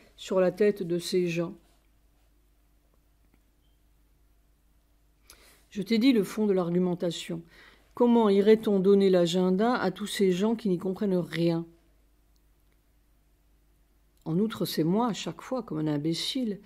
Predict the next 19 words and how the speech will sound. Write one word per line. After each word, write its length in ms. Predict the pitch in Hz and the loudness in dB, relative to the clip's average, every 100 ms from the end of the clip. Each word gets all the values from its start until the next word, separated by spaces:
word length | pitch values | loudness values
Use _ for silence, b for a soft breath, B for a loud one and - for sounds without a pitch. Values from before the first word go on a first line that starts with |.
| b b | b b
qui 140 | - 185 | -8 -4
rassurait 560 | 165 170 - 190 170 | -2 -4 -4 -4 -2
mère 380 | 165 214 233 196 | 0 0 0 0
et 80 | 170 | -2
lui 200 | 165 175 | -2 -4
disait : « 260 | 165 196 208 | -2 0 2
Mais 180 | 208 220 | 2 2
si, 460 | 220 - 381 320 B B B | 0 -2 -2 -4 B B B
quelques-uns 600 | - 175 220 226 240 302 302 | -2 0 2 2 4 2 0
comprennent. » 680 | 226 208 - 196 190 190 - _ _ _ _ _ _ | 0 -2 -4 -6 -6 -8 -12 _ _ _ _ _ _
Et 60 | 196 | -4
c'est 180 | - 196 | 4 6
moi 340 | 202 262 339 | 6 6 4
qui 140 | - | 2
l'a 120 | 196 180 | 0 0
poussée 460 | - 185 - 233 | -4 -8 0 0
à 100 | 180 | 0
publier, 760 | - - 196 196 202 214 214 208 B - | -2 -6 -4 -2 0 2 0 -2 B -8
partager. 680 | 220 - 226 214 202 220 | -6 -4 0 0 2 0